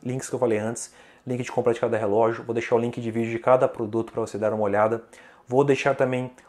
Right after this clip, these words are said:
o link dos meus grupos no Telegram, tem um grupo com cupons de desconto em smartwatches, é, promoções em smartwatches, tem outro grupo com os reviews aqui no canal, então às vezes o YouTube não te avisa na hora que sai um vídeo,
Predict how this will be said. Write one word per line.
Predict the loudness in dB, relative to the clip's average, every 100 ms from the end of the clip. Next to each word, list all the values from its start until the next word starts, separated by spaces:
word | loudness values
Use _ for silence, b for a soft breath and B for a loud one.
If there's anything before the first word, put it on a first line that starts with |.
| b
o | -4
link | -2 0 -2 -4 -4 -6 -6 b b
dos | -4 -2 0
meus | 0 0
grupos | -2 -2 -2 -4
no | -8
Telegram, | 4 6 8 6 2
tem | 0 -4
um | 0
grupo | 0 0
com | -2 -2
cupons | -2 -2 -2 -2
de | -6
desconto | -6 -4 -4 -4 -4
em | -2 -2
smartwatches, | 2 2 2 2 4 6 4 -6 -16 b b b b _
é, | 2 4 4 2
promoções | 2 0 -2 -2 -2 -2
em |
smartwatches, | -2 2 2 2 2 2 0
tem | -6 -4 0
outro | 0 0
grupo | 0 -2 -4 -10 -2
com | 0 0 -4 -12 b b b
os | -10 -2
reviews | 0 2 2 2
aqui | 0
no | 0
canal, | 2 4 2
então | 2 0
às | 0
vezes | 0
o | 0
YouTube | -2 -2
não | -4
te | -4
avisa | -6 2
na | 6
hora | 6
que | 4 0
sai | 0
um | 2
vídeo, | -2 -4 -6